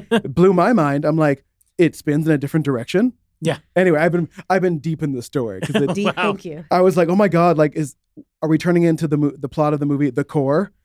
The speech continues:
Speaker 2: And apparently we are, but it's fine. Like,
Speaker 1: It's
Speaker 2: we don't have to do
Speaker 1: fine.
Speaker 2: anything.
Speaker 1: That's
Speaker 2: So.
Speaker 1: good. No, I, I, I think that one of the things that has, I've probably used the most in my day-to-day that I learned in Thrive was speaking to loss on change.
Speaker 3: Mm.
Speaker 1: Because it's amazing how many people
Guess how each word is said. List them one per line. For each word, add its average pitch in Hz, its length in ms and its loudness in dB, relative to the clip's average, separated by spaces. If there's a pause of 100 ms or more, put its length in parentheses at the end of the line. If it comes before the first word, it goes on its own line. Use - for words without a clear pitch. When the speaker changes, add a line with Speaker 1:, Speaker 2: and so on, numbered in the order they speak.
(120)
Speaker 2:
And 175 80 2
apparently 220 320 2
we 175 160 0
are, 190 260 2
but 165 140 -2
it's 175 100 -4
fine. 151 380 0
Like, 156 160 0
Speaker 1:
It's 151 80 0
Speaker 2:
we 175 60 4
don't 165 80 2
have 160 60 -2
to 160 60 2
do 147 120 2
Speaker 1:
fine. 139 120 -4
Speaker 2:
anything. 117 100 -10 (100)
Speaker 1:
That's 165 180 -2
Speaker 2:
So. 131 60 -4
Speaker 1:
good. 117 240 -10 (420)
No, 180 140 -4
I, 180 220 -6 (240)
I, 175 220 -8 (160)
I 160 100 -8
think 190 300 -6
that 147 280 -6 (200)
one 170 240 -8
of 170 80 -6
the 151 60 -10
things 151 400 -10
that 127 240 -10 (140)
has, 120 360 -14 (140)
I've 120 220 -18
probably 160 300 -6
used 143 240 -8
the 127 60 -10
most 131 420 -6
in 123 100 -8
my 117 140 -8
day-to-day 113 800 -10 (220)
that 123 100 -14
I 117 60 -10
learned 113 320 -12
in 107 140 -16
Thrive 110 420 -14
was 110 320 -12
speaking 117 480 -14
to 107 80 -18
loss 95 420 -20 (100)
on 117 140 -16
change. 156 540 -8
Speaker 3:
Mm. 143 40 -18 (600)
Speaker 1:
Because 143 480 -4
it's 139 420 -10
amazing 139 640 -6
how 151 300 -8
many 147 240 -4
people 123 600 -12